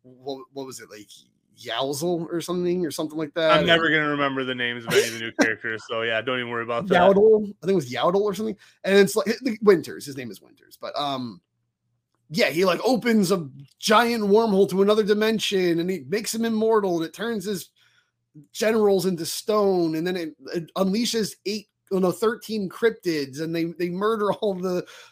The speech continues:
Speaker 1: the, the armies, and then they, they will exist in mankind for the rest of time. So I guess the cryptids are immortal. And it's just, like, it's so much exposition. And it's just like,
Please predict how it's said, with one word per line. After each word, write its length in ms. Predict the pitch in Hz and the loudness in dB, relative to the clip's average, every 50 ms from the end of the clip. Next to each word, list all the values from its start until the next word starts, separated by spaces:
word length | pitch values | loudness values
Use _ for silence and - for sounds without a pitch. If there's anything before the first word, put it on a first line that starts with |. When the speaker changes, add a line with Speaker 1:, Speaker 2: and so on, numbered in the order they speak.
| _ _ - | _ _ -4
Speaker 1:
the, 180 | 190 185 185 | 0 0 2
the 240 | 170 185 202 208 - - | 0 0 -2 -2 -2 2
armies, 580 | 233 254 294 294 285 247 214 202 180 175 - 165 | 4 4 4 4 4 2 0 -2 -2 -2 -2 0
and 120 | 190 185 | 0 2
then 240 | 196 208 208 196 190 | 2 2 0 0 0
they, 140 | 185 196 185 | 0 0 0
they 180 | 185 180 202 208 | 0 0 2 4
will 120 | 208 214 | 4 4
exist 420 | 185 156 151 202 254 226 - - | 2 2 0 -2 -2 -2 -2 -4
in 100 | 226 214 202 | -4 -4 -2
mankind 720 | 208 220 233 233 214 160 170 185 208 233 240 226 208 165 | -2 -2 -2 -4 -4 -6 -6 -4 -4 -2 -2 -4 -4 -6
for 120 | - 175 180 | -6 -8 -6
the 100 | 180 175 | -4 -2
rest 240 | 180 190 196 - | -2 -2 -2 -4
of 60 | 180 156 | -8 -6
time. 180 | 190 202 185 | -4 -4 -4
So 120 | - 165 151 | -4 -4 -4
I 60 | 151 | -2
guess 160 | 190 185 - _ - | -4 -4 -6 _ -12
the 100 | 160 - | -12 -8
cryptids 400 | - 202 196 196 - 135 120 127 | -6 -8 -8 -8 -12 -14 -12 -10
are 140 | 120 120 | -10 -10
immortal. 460 | 123 120 117 117 120 120 123 123 - _ _ - | -8 -10 -10 -10 -10 -10 -10 -12 -14 _ _ -4
And 100 | 196 208 | -2 0
it's 120 | 233 220 208 | 2 2 0
just, 100 | 285 269 | 0 -2
like, 120 | 269 285 262 | 0 0 0
it's 120 | - - | 0 0
so 360 | - - - - 269 311 311 | -2 0 2 4 4 6 6
much 220 | 277 247 202 - - | 4 4 2 0 -2
exposition. 720 | 185 196 - - - 165 139 127 208 240 214 - 139 113 | -6 -6 -6 -6 -10 -8 -2 0 0 0 0 -2 -6 -8
And 100 | 110 104 | -10 -10
it's 120 | 107 - - | -10 -12 -10
just 240 | - 190 - - - | -10 -10 -8 -6 -6
like, 340 | 165 156 143 131 - _ | -4 -4 -4 -6 -10 _